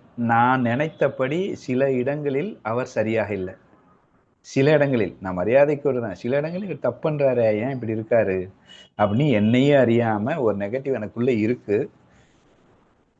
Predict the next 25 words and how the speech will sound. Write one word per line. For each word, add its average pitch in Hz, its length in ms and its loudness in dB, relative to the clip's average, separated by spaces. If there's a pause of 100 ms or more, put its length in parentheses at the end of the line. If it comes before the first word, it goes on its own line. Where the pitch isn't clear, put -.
(300)
ஆனா, 120 220 2
அதை 143 220 6
வந்து 151 180 2
நான் 139 140 2
பெருசா 120 220 2
எடுத்துக்கல. 135 720 0 (200)
நான் 117 260 -6
என்ன 123 140 -4
பிடிச்சவங்க, 120 580 -2
மரியாதை 113 400 2
குறைந்து 101 240 -8
தான் 120 160 -6
போயிட்டு 117 280 -2
இருக்கேன். 98 260 -10 (800)
அந்த 98 320 2
மறைந்த 127 540 2
அந்த 127 140 4
நெகட்டிவை 127 460 2
அவன் 131 120 -2
வந்து 110 280 -2
தூண்டி 120 240 -4
விடுறான். 90 260 -8 (640)
தூண்டி 135 340 0
விட்ட 110 400 -2
உடனே 107 340 -4